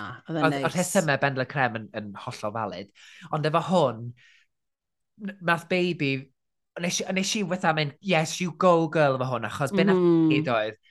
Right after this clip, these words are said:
Speaker 2: "Dwi'm yn cael y gefnogaeth dwi angen yn fan hyn. Dwi'n gweld be
Speaker 1: Ie.
Speaker 2: ma'n wneud efo fi, a dwi'n parchu fy,
Speaker 1: Yep.
Speaker 2: fy iechyd i'n fwy na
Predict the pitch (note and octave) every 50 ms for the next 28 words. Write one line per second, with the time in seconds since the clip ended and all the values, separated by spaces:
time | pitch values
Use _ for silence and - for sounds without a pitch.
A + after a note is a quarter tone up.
0 | _ _ _ _ _ _ - D#3+ E3 E3 F#3 - - E3+ F#3 F3+ E3+ E3 E3+ E3
1 | D#3 D#3+ D#3 - - B2+ B2 - - C#3 C3 B2+ A2+ G#2 G#2 G#2 G#2 G#2+ A#2 G#2
2 | F#2+ F#2+ G2 - C#3+ C#3 C3 B2+ D#3+ E3 D3+ C#3+ C#3 C3+ D#3+ D3+ D3+ D3 D3 C#3
3 | D3 C#3+ C#3 C3 B2 G#2+ G#2+ G2 G#2+ G#2+ A2 - A#2+ B2+ - D3 D3 C3+ B2 -
4 | - D3 C#3 - - - - C3+ A#2+ A#2+ B2 B2 - _ _ _ _ _ _ B2
5 | A#2 C3 B2+ A#2+ A#2+ A#2+ C3+ D3 - - _ - - _ _ B2+ B2+ C3+ C3+ C3
6 | C3 C#3+ C3+ - - - D#3 D3+ D3 D3+ C#3 B2 A#2+ B2 A#2 B2+ C#3 C3+ B2 A2
7 | G2+ G2+ A2 A2 - - _ _ _ - B2+ A#2 A2 A2 G#2 -